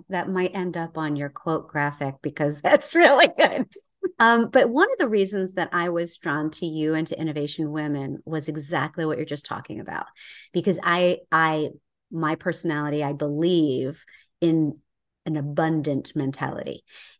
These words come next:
And I do think that in general, um, there is a lot of competition out there. There's a lot of holding back.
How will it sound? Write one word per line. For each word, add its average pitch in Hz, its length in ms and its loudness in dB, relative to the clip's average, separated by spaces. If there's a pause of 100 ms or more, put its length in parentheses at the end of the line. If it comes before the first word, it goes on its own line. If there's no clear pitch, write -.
And 160 320 0
I 156 200 2
do 180 280 2
think 175 600 -2
that 151 160 -2
in 151 220 0
general, 147 720 -4 (100)
um, 135 560 -4 (240)
there 175 180 4
is 175 180 4
a 180 40 2
lot 156 320 2
of 156 120 -4
competition 156 580 -2
out 147 160 0
there. 156 200 2
There's 151 200 0
a 147 60 2
lot 147 360 0
of 147 100 0
holding 160 420 0
back. 139 420 -2